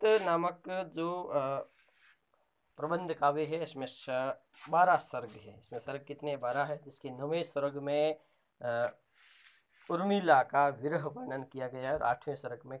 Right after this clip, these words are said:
कैकेयी का पश्चाताप दिखाया गया है। दरअसल, अ, उर्मिला, अ, साहित्य में, या यूँ कह सकते हैं कि भारतीय साहित्य में एक उपेक्षित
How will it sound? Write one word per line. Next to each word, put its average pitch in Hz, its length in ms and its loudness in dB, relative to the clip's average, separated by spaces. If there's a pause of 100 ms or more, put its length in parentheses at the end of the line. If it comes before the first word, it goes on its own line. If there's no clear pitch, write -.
कैकेयी 131 300 -10
का 147 180 -2
पश्चाताप 120 640 0
दिखाया 101 420 -18
गया 98 160 -20
है। - 80 -20 (480)
दरअसल, 196 520 2
अ, 156 320 10 (540)
उर्मिला, 175 680 6 (180)
अ, 127 300 2 (600)
साहित्य 175 680 2
में, 123 220 -4
या 143 100 4
यूँ 156 200 0
कह 165 120 -2
सकते 165 320 -6
हैं 165 120 -4
कि 170 120 -8
भारतीय 156 440 -2
साहित्य 151 420 -2
में 151 140 0
एक 156 220 -6
उपेक्षित 165 600 -4